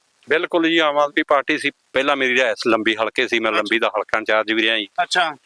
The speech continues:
Speaker 1: ਮੇਰਾ ਪਿੰਡ ਆ ਜਿਹੜਾ ਜੱਦੀ ਮਣੀ ਵਾਲਾ ਸੀ।
Speaker 2: ਅੱਛਾ।
Speaker 1: ਇੱਥੇ ਆ ਕੇ ਵੀ ਅਸੀਂ ਆਮ ਆਦਮੀ ਪਾਰਟੀ ਦੀ ਸਪੋਰਟ ਕਰਦੇ ਸੀਗੇ।
Speaker 2: ਹੂੰ।
Speaker 1: ਪਰ ਜਿਹੜੀਆਂ ਅਸੀਂ ਰਵਾਇਤੀ ਪਾਰਟੀਆਂ ਨਾਲ ਲੜ ਕੇ ਆਮ ਆਦਮੀ ਪਾਰਟੀ ਤਿਆਰ ਕੀਤੀ ਸੀਗੀ, ਉਹੀ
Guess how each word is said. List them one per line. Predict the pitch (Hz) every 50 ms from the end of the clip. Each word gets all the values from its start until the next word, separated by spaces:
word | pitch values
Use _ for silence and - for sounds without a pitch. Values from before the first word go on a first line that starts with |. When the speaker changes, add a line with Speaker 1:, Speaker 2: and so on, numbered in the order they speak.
| _ _ -
Speaker 1:
ਮੇਰਾ | 120 127 131 131
ਪਿੰਡ | - - 123 120 120 123
ਆ | 127
ਜਿਹੜਾ | 127 123 127
ਜੱਦੀ | 117 110 101 - 117
ਮਣੀ | 110 107 104 107 120 117
ਵਾਲਾ | 110 95 90
ਸੀ। | - - - - - 160 160
Speaker 2:
ਅੱਛਾ। | - - 170 156 139 131 113 _ _ _ _ - - - - - - _ _ _ -
Speaker 1:
ਇੱਥੇ | 143 139 - - 156
ਆ | 156 156
ਕੇ | - 160 160
ਵੀ | 156 156
ਅਸੀਂ | 139 147 151 143 143 151 - - - 127
ਆਮ | 127 131 127 131
ਆਦਮੀ | 131 127 127 131
ਪਾਰਟੀ | - 127 120 117 - - 127
ਦੀ | 123 120
ਸਪੋਰਟ | - - 139 175 - -
ਕਰਦੇ | 117 107 101 110 107
ਸੀਗੇ। | - 123 110 117 107 - - _ _ _ _ _ - 185
Speaker 2:
ਹੂੰ। | 180 175 170 156 135 - _ _ _ _ -
Speaker 1:
ਪਰ | - 190 190 185 - - - _ _ _ -
ਜਿਹੜੀਆਂ | 120 104 - 143 175 202 214 220 220 220 202
ਅਸੀਂ | 165 185 196 170
ਰਵਾਇਤੀ | 151 143 139 135 - 175 165
ਪਾਰਟੀਆਂ | - 160 151 147 143 - 151 139 147 151 147
ਨਾਲ | 143 143 143 143 139 143 _ _ _ _ _ - - - _ _ _ _ - -
ਲੜ | 135 139 143 156 143 139 -
ਕੇ | - 160 143 120 127 - _ _ _ - _ - 143
ਆਮ | 156 160 165 165
ਆਦਮੀ | 156 151 160 165
ਪਾਰਟੀ | - 156 143 139 135 - 143
ਤਿਆਰ | 120 143 135 127 117
ਕੀਤੀ | - 139 123 - 127 113
ਸੀਗੀ, | - 120 104 98 95 82 _ _ _ - - _ _ _ _ _ _ _ _ _ _ _ _ _ _ _ _ -
ਉਹੀ | 226 208 220 196 180 233 240 233 233 233 214